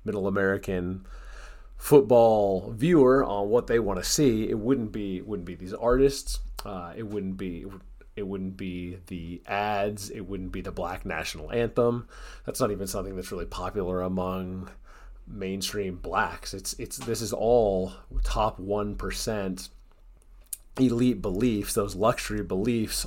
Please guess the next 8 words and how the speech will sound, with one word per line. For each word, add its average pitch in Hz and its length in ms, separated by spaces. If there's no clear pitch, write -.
on 110 240
display 101 800
being 95 460
force-fed 107 960
to 104 800
the 101 140
masses 104 800
that 92 560